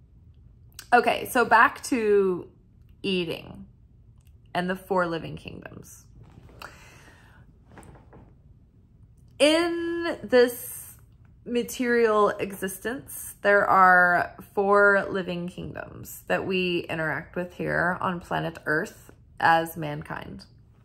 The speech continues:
There is the mineral kingdom. This is the inanimate kingdom. Uh, this kingdom is alive, and it does have consciousness, and there is a purpose to the mineral kingdom.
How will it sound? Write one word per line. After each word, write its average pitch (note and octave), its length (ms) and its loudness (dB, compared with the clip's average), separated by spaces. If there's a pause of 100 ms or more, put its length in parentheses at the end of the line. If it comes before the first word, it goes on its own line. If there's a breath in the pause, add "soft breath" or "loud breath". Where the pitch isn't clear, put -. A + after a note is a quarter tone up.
(580)
There G#3+ 180 4
is G#3+ 280 2
the G3+ 160 -2
mineral F#3 440 -2
kingdom. F#3+ 600 -8 (680 soft breath)
This A3+ 200 2
is A3+ 200 -4
the G#3+ 160 0
inanimate F3+ 540 -4
kingdom. - 720 -12 (520)
Uh, F3 380 8
this G3+ 540 -4
kingdom G#3 360 -2
is F#3+ 140 -2
alive, F3+ 920 -2
and G3+ 140 -2
it F#3+ 160 -6
does F3+ 240 4
have A3+ 180 0
consciousness, F#3+ 1040 -2
and F#3 240 -2
there F#3 220 4
is F#3 520 -2
a E3+ 220 -4
purpose A3+ 720 0 (180)
to G3+ 460 -2
the F#3 80 -8
mineral E3+ 340 -6
kingdom. F3 580 -8